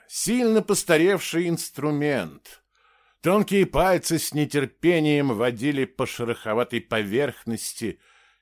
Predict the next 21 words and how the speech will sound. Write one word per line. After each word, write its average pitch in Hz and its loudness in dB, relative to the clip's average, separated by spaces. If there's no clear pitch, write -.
и 123 -4
слегка 127 -2
касались 107 -6
отверстий. - -8
Ему 185 2
хотелось 180 0
сыграть 160 -8
на 151 -10
нём, 76 -14
но 147 0
час 143 -2
не 147 -6
пришёл. 95 -8
Сначала 123 0
нужно 120 -2
определить 113 -6
того, 87 -2
кому 151 2
повезёт 123 -2
этой 143 -6
ночью. - -10